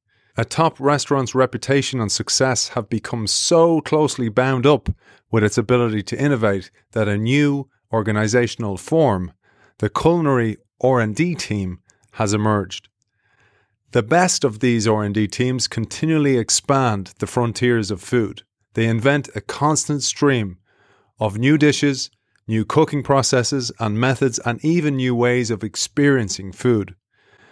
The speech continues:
How do they achieve this non-stop novelty? And what can culinary research and development teach us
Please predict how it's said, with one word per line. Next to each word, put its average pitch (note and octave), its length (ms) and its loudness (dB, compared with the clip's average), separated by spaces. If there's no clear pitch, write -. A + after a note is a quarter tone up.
How C#3 160 2
do C#3 140 2
they C#3 180 4
achieve D#3+ 400 -2
this D3 240 0
non-stop C#3 560 -2
novelty? D3 560 0
And G#2 140 -2
what D#3 260 4
can B2+ 200 -6
culinary B2 460 -2
research A#2 500 0
and G#2+ 120 -8
development G#2+ 480 -4
teach - 280 -4
us G#2 240 -4